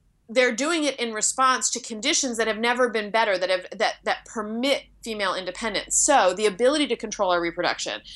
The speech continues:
through access to birth control and access to improved methods of contraception,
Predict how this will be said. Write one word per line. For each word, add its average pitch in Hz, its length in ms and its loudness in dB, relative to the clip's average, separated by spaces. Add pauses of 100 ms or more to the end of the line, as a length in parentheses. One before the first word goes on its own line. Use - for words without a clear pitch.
(200)
through 240 140 2
access 208 400 0
to 220 100 -6
birth 202 240 -4
control 190 480 -2
and 170 380 -4
access 175 480 -2
to 185 240 0 (100)
improved 208 800 2 (120)
methods 185 680 0
of 185 140 2
contraception, 175 720 -4